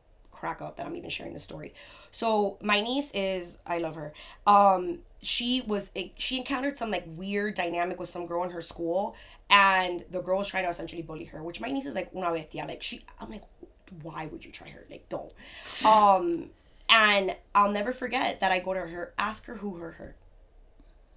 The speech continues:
Speaker 1: And why do you think you can talk to me like that?
Speaker 2: I love that.
Speaker 1: And she did. And then the girl cried and ran away from my niece. <laughs>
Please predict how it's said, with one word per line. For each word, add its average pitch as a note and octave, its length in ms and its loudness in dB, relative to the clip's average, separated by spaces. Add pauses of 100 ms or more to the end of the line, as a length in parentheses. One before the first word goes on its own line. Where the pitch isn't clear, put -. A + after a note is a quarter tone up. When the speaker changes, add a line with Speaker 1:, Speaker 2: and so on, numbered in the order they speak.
(320)
Speaker 1:
And F#3 280 -4
why F#3+ 200 4
do G3+ 80 -8
you G#3+ 120 -6
think E3+ 240 -12
you E3 80 -16
can E3 100 -10
talk - 220 -14
to - 100 -18
me - 100 -18
like - 140 -20
that? - 140 -18 (240)
Speaker 2:
I G#3+ 120 4
love G3+ 300 2
that. F3 320 0 (1200)
Speaker 1:
And G#3 140 2
she A#3 160 -6
did. F3 240 -6 (1120)
And F#3 160 0
then F#3+ 100 0
the F#3 80 2
girl F3+ 500 0 (440)
cried F#3+ 420 -2 (300)
and F#3+ 120 -2
ran E3+ 140 -2
away E3+ 160 -2
from G3 160 -8
my - 80 -4
niece. - 340 -10
<laughs> - 920 -6